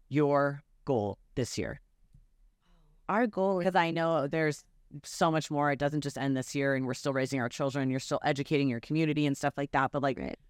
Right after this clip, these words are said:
Speaker 1: we're in twenty twenty-three. Like, what is your big goal this year?
Speaker 2: Right. Well, as a mission for perk, it's to fight for education rights, parent
Speaker 1: Yep.
Speaker 2: rights, and medical freedom. And so I think our immediate goal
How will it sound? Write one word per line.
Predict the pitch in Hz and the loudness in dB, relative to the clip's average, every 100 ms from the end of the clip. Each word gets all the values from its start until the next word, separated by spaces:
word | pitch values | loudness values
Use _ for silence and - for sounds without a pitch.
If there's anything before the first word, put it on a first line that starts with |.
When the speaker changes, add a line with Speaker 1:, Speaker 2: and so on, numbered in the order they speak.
| - - | -20 -2
Speaker 1:
we're | 151 | 2
in | 156 | 2
twenty | 143 143 135 | 2 0 0
twenty-three. | - 117 123 107 76 | -2 -4 -4 -6 -4
Like, | 113 - | -4 -2
what | 143 | -2
is | 160 147 | 0 -2
your | 123 | -4
big | 120 | -4
goal | - 78 | -6 -8
this | - - | -8 -8
year? | 196 185 | -4 -4
Speaker 2:
Right. | - | 0
Well, | 254 | 2
as | - 262 | 4 4
a | 277 | 2
mission | 247 254 403 349 | 2 0 2 2
for | 247 220 196 | 2 -2 -4
perk, | - 185 170 196 | -2 -2 -2 -2
it's | 180 - - | -4 -8 -8
to | 202 | -6
fight | - 180 165 | -4 -8 -8
for | - - | -8 -6
education | 180 196 196 180 196 | -4 -4 -4 -4 -4
rights, | 180 170 170 - - | 0 -2 -2 -8 -12
parent | - 175 170 | -4 -2 -2
Speaker 1:
Yep. | - | -2
Speaker 2:
rights, | 175 170 180 - - - _ _ _ | 0 0 -2 -8 -20 -20 _ _ _
and | 185 190 | -2 0
medical | 175 - 175 | 0 -2 -6
freedom. | - 175 208 202 151 - | -8 -2 0 0 -2 -6
And | - 190 | -4 -4
so | - 208 190 | -2 2 2
I | 165 | 2
think | 208 214 | 0 -2
our | 185 | 0
immediate | 170 170 196 220 - | 0 -2 0 -2 -2
goal | - 156 156 156 | -4 -4 -4 -6